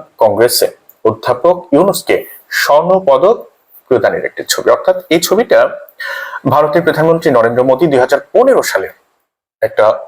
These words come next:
বিরাট আন্তর্জাতিক একটা অনুষ্ঠানে আমাদের এখন অন্তর্বর্তীকালীন সরকারের যে প্রধান উপদেষ্টা অধ্যাপক ডক্টর মোহাম্মদ ইউনূস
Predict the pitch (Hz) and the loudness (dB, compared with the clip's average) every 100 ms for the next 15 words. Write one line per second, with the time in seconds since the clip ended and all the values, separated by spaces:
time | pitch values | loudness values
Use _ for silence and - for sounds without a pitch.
0 | - 113 175 147 110 113 127 113 110 110 | -8 0 4 4 2 0 0 -2 -2 -2
1 | 98 107 104 110 110 - 180 320 - - | 0 2 2 2 -2 0 2 2 0 0
2 | 107 - - 214 - _ _ _ _ _ | 0 2 0 0 -6 _ _ _ _ _
3 | - 95 123 120 104 107 101 90 95 101 | -4 -2 0 0 0 0 -2 -4 -2 -2
4 | 98 101 - 95 95 98 92 95 - - | 0 -2 0 0 0 -2 -2 -2 -2 -4
5 | - - 185 - - 104 - - 95 92 | -2 2 2 2 -8 -8 -6 -4 -2 0
6 | 98 92 - | -2 -2 -2